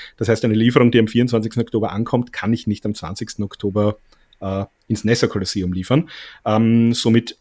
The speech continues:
ist das schon mal flach gefallen. Ich weiß jetzt ehrlich gesagt nicht, wie dieser April, aber auch für das Aprildatum konnte man es offenbar nicht nachweisen. Ähm, es gab zwar eine Show dann noch in zeitlicher Nähe, die wäre gewesen im Madison Square Garden, der liegt jetzt aber sozusagen in einem anderen Ges-, äh,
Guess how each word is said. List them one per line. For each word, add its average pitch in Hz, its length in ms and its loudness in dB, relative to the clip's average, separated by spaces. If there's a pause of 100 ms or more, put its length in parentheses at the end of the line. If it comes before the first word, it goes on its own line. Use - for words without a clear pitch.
(140)
ist - 180 -6
das 87 120 -2
schon 120 120 2
mal 113 80 6
flach 92 260 -4
gefallen. 113 260 0
Ich - 260 -8
weiß 92 240 -6
jetzt 131 120 0
ehrlich 110 220 -2
gesagt - 320 -6
nicht, 113 200 -4
wie 110 60 -2
dieser 104 240 0
April, 120 380 0
aber 104 180 0
auch 110 160 -4
für - 200 -2
das 104 180 -2
Aprildatum 101 560 -4
konnte 92 260 -8
man 101 40 -4
es 92 80 -10
offenbar 92 260 -6
nicht - 160 -10
nachweisen. 95 640 -2 (720)
Ähm, 117 580 4
es - 160 -4
gab 113 220 2
zwar 139 120 6
eine 123 80 4
Show 131 440 6
dann 117 260 2
noch 113 140 2
in 117 80 0
zeitlicher 113 420 -2
Nähe, 107 260 2
die 120 120 2
wäre 104 160 0
gewesen 107 300 -2
im 101 80 0
Madison 98 300 -4
Square 92 300 -6
Garden, 131 400 2 (120)
der 98 120 0
liegt 113 300 0
jetzt 110 160 0
aber 107 140 0
sozusagen 107 340 -6
in 104 80 -2
einem 104 120 -6
anderen 101 300 -2
Ges-, - 240 -10
äh, 98 240 -4